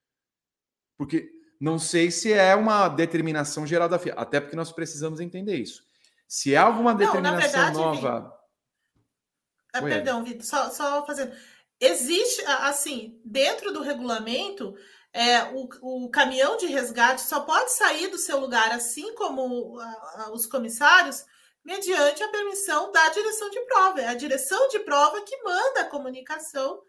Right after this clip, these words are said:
Speaker 2: porque supostamente eles estão olhando o que tá acontecendo na pista, entende? Então, assim,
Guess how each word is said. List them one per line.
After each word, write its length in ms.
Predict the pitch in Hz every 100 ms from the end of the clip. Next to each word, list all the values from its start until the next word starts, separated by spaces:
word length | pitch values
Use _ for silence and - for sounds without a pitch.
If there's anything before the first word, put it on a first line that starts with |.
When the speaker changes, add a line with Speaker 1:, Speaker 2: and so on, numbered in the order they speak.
| _ _ _ _
Speaker 2:
porque 420 | 339 - 269 277 285 -
supostamente 920 | - 320 302 294 - 381 285 285 -
eles 200 | 403 415
estão 240 | - 359 349
olhando 520 | 440 349 294 311 403 453 - _ _
o 120 | 339
que 100 | -
tá 100 | -
acontecendo 640 | 381 370 359 381 359 330 349
na 160 | 440
pista, 420 | 453 349 294 -
entende? 420 | 240 233 233 269 233
Então, 180 | 262
assim, 240 | 262 254